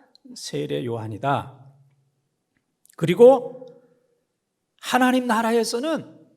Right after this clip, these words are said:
하나님 나라에 간 사람은 세례 요한보다 작은 자가 없다." 그랬어요. 예? 그러니까 이 세상에서는 어머니가 낳은 사람 가운데는 세례 요한이 가장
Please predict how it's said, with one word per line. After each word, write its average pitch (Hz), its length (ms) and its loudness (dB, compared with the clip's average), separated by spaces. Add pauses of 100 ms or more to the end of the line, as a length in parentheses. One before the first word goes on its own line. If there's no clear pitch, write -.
(120)
하나님 233 420 -2
나라에 208 360 -2
간 202 280 -12
사람은 214 600 -8 (680)
세례 220 520 2
요한보다 196 580 -2
작은 139 400 -8
자가 139 240 -6
없다." - 640 -6
그랬어요. - 400 -14 (880)
예? 165 100 -18 (140)
그러니까 147 220 -8
이 208 160 0
세상에서는 214 840 -6 (500)
어머니가 170 580 0
낳은 156 320 -4
사람 147 340 -8
가운데는 143 500 -8
세례 156 340 -6
요한이 143 280 -6
가장 - 260 -20